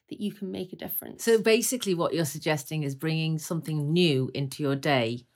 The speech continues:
Speaker 2: whatever it might be.
Speaker 1: Yeah.
Speaker 2: Just, like, treating yourself to something that you would not. So, for example, I would always reach for the same jeans, the same T-shirt, the same hoodie, because I know those three work.
Speaker 1: Yeah.
Speaker 2: And those three items went together a lot.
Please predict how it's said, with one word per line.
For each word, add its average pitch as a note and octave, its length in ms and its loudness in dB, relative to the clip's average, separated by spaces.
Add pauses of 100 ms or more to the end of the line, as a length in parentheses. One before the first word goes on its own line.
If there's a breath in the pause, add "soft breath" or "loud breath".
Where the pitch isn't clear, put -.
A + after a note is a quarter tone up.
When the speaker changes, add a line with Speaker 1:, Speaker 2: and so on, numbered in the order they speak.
Speaker 2:
whatever C#3 460 0
it G#2 100 -4
might B2+ 280 -4
be. G#2 280 -4
Speaker 1:
Yeah. F#2+ 200 -12
Speaker 2:
Just, - 320 -4 (840 soft breath)
like, F#3 240 4
treating B3 440 0
yourself B2 460 0
to D3 100 -8
something C3+ 480 -4
that - 180 -4
you D#3 140 -4
would D3 160 -4
not. D3+ 200 -4 (160 soft breath)
So, - 260 0 (200)
for E3 240 0
example, E3 640 2
I C#3+ 160 2
would C#3 140 0
always C3+ 260 0
reach C3 200 -4
for A#2+ 280 -6
the A2+ 80 -8
same D#3 340 0
jeans, B2+ 520 -2
the - 60 -12
same C3 280 0
T-shirt, B2+ 480 -4
the - 80 -12
same F3+ 180 0
hoodie, C3+ 400 0 (140)
because D3 180 -4
I D3+ 80 4
know D3+ 160 4
those D3 240 2
three C#3+ 140 0
work. A#2+ 420 -2 (140)
Speaker 1:
Yeah. C#4+ 200 8
Speaker 2:
And D#3+ 80 2
those G#3+ 220 10
three G3+ 240 4
items F3 380 2
went C#3+ 240 2
together C3 440 -2
a C3+ 80 0
lot. C#3 380 0